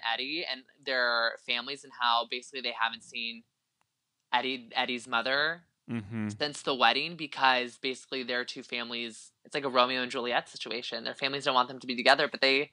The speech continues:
Speaker 1: love finds a way.
Speaker 2: Wendy Capulet.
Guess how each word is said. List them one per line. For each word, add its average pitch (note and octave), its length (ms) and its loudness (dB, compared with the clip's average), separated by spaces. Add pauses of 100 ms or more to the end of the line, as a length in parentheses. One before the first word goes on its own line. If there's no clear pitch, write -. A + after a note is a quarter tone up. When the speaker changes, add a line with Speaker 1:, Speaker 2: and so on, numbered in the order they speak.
(240)
Speaker 1:
love A3 440 10
finds A3 360 6
a G3+ 120 -4
way. D#3 480 2 (580)
Speaker 2:
Wendy A2+ 400 6
Capulet. A#2 920 4